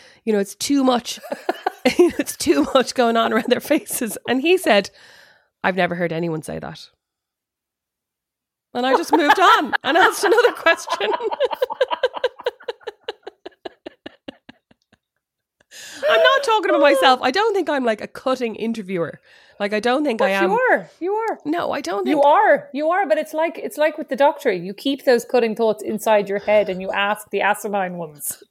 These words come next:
Speaker 2: <laughs> And afterwards you go, "Here's what I really wanted to ask that person."
Speaker 1: Yeah, I should have actually
Speaker 2: <laughs>
Speaker 1: asked Gok Wan, How much are you getting from Specsavers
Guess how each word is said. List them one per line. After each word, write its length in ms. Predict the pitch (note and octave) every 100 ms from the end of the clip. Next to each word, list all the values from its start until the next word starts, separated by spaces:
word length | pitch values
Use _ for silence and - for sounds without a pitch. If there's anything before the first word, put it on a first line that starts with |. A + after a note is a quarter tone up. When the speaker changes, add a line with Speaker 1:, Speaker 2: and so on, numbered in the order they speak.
| - - - -
Speaker 2:
<laughs> 60 | - - - - - - - - - - - - G4+
And 80 | G4
afterwards 380 | F#4+ F#4+ F4
you 60 | D4+
go, 180 | D#4 C4
"Here's 200 | D#4 C4+
what 100 | A#3+
I 40 |
really 280 | A3+ C4 B3
wanted 260 | G#3+ G#3 -
to 80 |
ask 200 | F#3+ G3
that 160 | G#3 G3
person." 300 | G#3 F#3 A#3+
Speaker 1:
Yeah, 140 | F#4 D#4+
I 80 | D4
should 200 | A4 A#4
have 100 | A4+
actually 220 | - D4+
Speaker 2:
<laughs> 100 | B3
Speaker 1:
asked 140 | A#3+ -
Gok 200 | G3 F#3+
Wan, 220 | F3 E3+ -
How 240 | D#4+ G#4
much 220 | F#4+ E4 -
are 160 | G#3 G#3+
you 160 | G#3
getting 280 | F#3+ E3+ E3+
from 140 | -
Specsavers 800 | E3 - D#3+ - D3 D#3+ - -